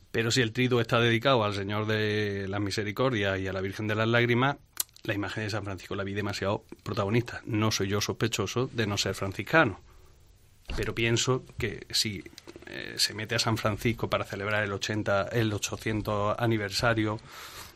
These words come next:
de, de su muerte, pues para eso está el cuatro de octubre.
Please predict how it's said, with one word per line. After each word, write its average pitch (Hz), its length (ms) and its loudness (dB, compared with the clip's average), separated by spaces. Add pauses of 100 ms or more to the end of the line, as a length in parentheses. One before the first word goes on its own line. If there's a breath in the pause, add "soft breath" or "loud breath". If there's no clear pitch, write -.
de, 110 840 0
de 120 140 0
su 127 140 2
muerte, 131 360 2
pues - 200 -10
para 104 160 -8
eso - 140 -4
está - 120 -10
el 117 80 -8
cuatro 117 240 0
de 92 60 -2
octubre. 113 340 -2